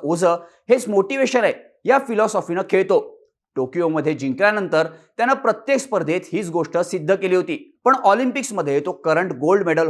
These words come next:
होल्डर म्हणून उतरला होता. त्याला जुना परफॉर्मन्स पुन्हा रिपीट करायचा होता आणि हेच प्रेशर कुठंतरी गेम चेंजर ठरलं असावं, असा अंदाज आता लावण्यात येतोय.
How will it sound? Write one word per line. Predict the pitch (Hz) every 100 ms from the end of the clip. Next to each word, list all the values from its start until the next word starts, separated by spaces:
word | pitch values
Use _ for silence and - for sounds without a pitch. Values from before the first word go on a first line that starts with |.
| 143
होल्डर | 139 165 156 147
म्हणून | 143 165
उतरला | 180 - 165 170
होता. | 156 156 - - _ _ -
त्याला | 123 135
जुना | 113 127 160
परफॉर्मन्स | 190 156 151 147 156
पुन्हा | 156 139 156
रिपीट | 139 175 233
करायचा | 220 208 185
होता | 190 151 - - _ _
आणि | 202 254 170
हेच | 233 285
प्रेशर | 240 196 170 165
कुठंतरी | 175 147 185 165 147
गेम | 160 120 147 170
चेंजर | 160 139 139 151
ठरलं | 143 143 202
असावं, | 202 190 165 - - _
असा | 135 - 151
अंदाज | 151 170 151
आता | 147 156
लावण्यात | 160 156 180 170
येतोय. | 170 156